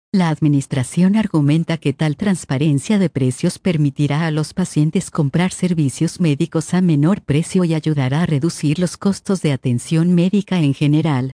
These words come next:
una de las principales promesas del presidente. "La transparencia en los precios médicos será una de las cosas más grandes e importantes que se hagan por el ciudadano americano", dijo Trump en un tuit el sábado.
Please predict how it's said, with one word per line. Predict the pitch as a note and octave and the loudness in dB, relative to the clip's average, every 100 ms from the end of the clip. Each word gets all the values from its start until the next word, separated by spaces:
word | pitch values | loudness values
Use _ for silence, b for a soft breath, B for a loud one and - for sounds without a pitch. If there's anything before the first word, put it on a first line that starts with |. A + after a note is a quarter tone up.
| _ | _
una | G#3+ G#3 G#3 | 0 2 2
de | E3+ | 0
las | D3+ - | -2 -2
principales | C#3 C3 C3 D#3+ F#3 G3 - | -2 0 -2 0 0 0 -2
promesas | - F#3 F#3+ - G3 | -2 2 0 0 -2
del | F#3+ E3 | -2 -4
presidente. | D#3+ D3 F3 D#3+ C3+ B2+ B2+ B2+ _ - | -4 -4 -2 0 0 -2 -4 -6 _ -2
"La | F3 | -2
transparencia | - D#3+ - D#3 D#3+ F#3+ F#3+ G#3 | 0 -2 -2 -2 2 2 2 0
en | F3+ D3 | 2 0
los | B2 - | -2 -2
precios | G#3 G#3+ A#3+ G3+ | 0 0 0 0
médicos | F3 C#3+ E3 - G#3 | 0 0 0 -2 -2
será | - C3 C3 | 0 0 2
una | F3+ G#3 | 2 2
de | F3 | 2
las | D3+ - | 0 -2
cosas | E3 - D#3+ - | -4 -2 -2 0
más | E3+ A3 - | 0 0 0
grandes | E3+ F#3+ G3 F3 | 0 2 0 0
e | |
importantes | D#3+ D3+ F3+ - D#3+ B2+ B2 F3 - | 0 2 0 -2 0 0 0 -4 -2
que | D3 | -4
se | - D#3+ | -2 -2
hagan | F#3+ G#3 G3 | 0 0 2
por | D#3+ | 2
el | C#3 | 0
ciudadano | - D3+ C3 C3+ F3+ G3 | 0 -2 0 0 2 2
americano", | F#3 F3 E3 D#3 C#3+ C#3+ C#3 | 2 2 0 -2 0 0 2
dijo | G3+ G#3 | 0 0
Trump | G#3 D#3 G3+ G#3 | -2 0 0 2
en | G#3 E3 | 2 2
un | E3+ | 2
tuit | F3 C#3+ D3 G#3+ | 0 -2 0 -2
el | |
sábado. | G#3 E3 C#3 C3 B2+ | -2 -2 0 0 -2